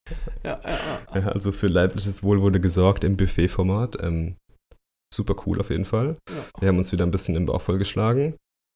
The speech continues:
Speaker 2: und sind dann eigentlich schnurstracks wieder zurück ans Coding gegangen.
Speaker 1: Ja.
Speaker 2: Und dann hat so, glaub ich, so gegen achtzehn, neunzehn Uhr so die richtige Arbeit begonnen.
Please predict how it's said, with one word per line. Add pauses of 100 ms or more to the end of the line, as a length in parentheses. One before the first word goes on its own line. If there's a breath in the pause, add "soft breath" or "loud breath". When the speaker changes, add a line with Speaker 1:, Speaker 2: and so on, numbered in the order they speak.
Speaker 2:
und
sind
dann
eigentlich
schnurstracks
wieder
zurück
ans
Coding
gegangen. (180)
Speaker 1:
Ja. (240)
Speaker 2:
Und
dann
hat
so,
glaub
ich,
so
gegen (800)
achtzehn,
neunzehn
Uhr
so
die
richtige
Arbeit
begonnen.